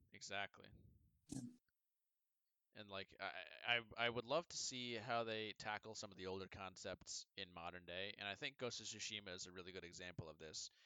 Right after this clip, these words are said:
Speaker 1: because it feels, uh, like a, a decent combination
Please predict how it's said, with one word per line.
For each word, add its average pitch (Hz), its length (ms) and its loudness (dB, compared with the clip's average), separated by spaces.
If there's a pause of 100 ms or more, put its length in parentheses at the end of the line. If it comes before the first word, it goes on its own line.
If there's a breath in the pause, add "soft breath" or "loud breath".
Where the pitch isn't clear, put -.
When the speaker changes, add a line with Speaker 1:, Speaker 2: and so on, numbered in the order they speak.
(120)
Speaker 1:
because 113 220 -4
it 113 120 -2
feels, 147 880 -2 (680)
uh, 101 60 -10 (300)
like 110 180 2
a, 92 440 -2
a 98 40 -2 (420)
decent 143 360 0 (420)
combination 120 800 2